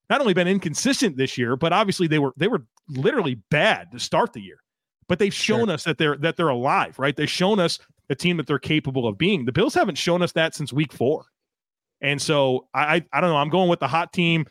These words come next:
Speaker 1: that's at home. <laughs> I'm going Bengals thirty-one twenty-eight.
Speaker 2: Wow. Yeah, I, I'm, I'm surprised, Joe. I wasn't sure if you would do that or not. By the way, real quick on the, the deferring,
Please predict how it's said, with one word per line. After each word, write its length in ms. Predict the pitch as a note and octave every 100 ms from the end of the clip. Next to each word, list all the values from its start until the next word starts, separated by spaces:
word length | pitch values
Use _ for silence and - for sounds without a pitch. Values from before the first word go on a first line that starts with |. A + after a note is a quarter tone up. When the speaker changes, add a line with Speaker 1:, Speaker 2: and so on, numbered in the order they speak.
| - - _
Speaker 1:
that's 220 | C#3 D3+
at 120 | E3 C3
home. 360 | C#3+ F#3 G#2 - _ B2
<laughs> 280 | - C3 A#2
I'm 160 | C#3
going 240 | D#3+ E3+ C#3
Bengals 320 | C#3+ D#3+ C#3+
thirty-one 400 | C#3 C#3+ C#3+ C3+
twenty-eight. 480 | C#3+ C3 B2 B2 - _ _ _ _ _ _ _ _ _ _ _ _ _ _ -
Speaker 2:
Wow. 360 | B2+ C3 B2 - _
Yeah, 220 | B2+ C#3 C3
I, 260 | C3+ C#3
I'm, 100 | C#3+ D#3+
I'm 100 | C#3+
surprised, 580 | - C#3+ D3+ D#3 E3 C3
Joe. 200 | C3+ B2+
I 100 | C3+
wasn't 300 | C#3 C#3+ C#3
sure 160 | - C#3
if 120 | -
you 60 |
would 120 | C3+ A#2
do 120 | C#3
that 160 | C#3 B2+
or 100 | B2+
not. 220 | A#2+ A2
By 120 | C#3
the 80 | C#3+
way, 120 | B2+
real 180 | B2 C3+
quick 280 | - B2+ C3+
on 180 | A#2+
the, 180 | A#2+ A2+ - - -
the 120 | - C3+
deferring, 680 | C3 - C#3 C3+ B2 G#2